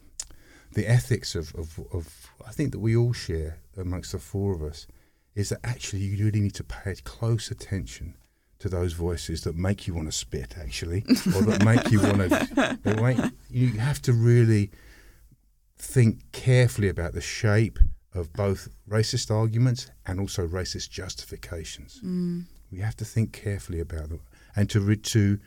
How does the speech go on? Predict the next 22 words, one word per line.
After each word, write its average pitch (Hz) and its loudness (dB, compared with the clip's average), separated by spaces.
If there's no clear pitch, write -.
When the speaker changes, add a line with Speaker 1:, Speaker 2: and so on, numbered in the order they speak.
Speaker 1:
to 101 2
dismiss 123 4
those 87 0
people 82 -4
as 80 -4
either, 85 -4
you 98 0
know, 85 0
in, 98 -4
in 90 0
colloquial 87 -2
terms, 82 -4
as 80 -6
just - -6
be 98 -4
acting 90 -4
white 87 -4
or 85 -2
Speaker 2:
Mm. 214 0
Speaker 1:
being 101 4
white 92 -2
somehow, 92 -4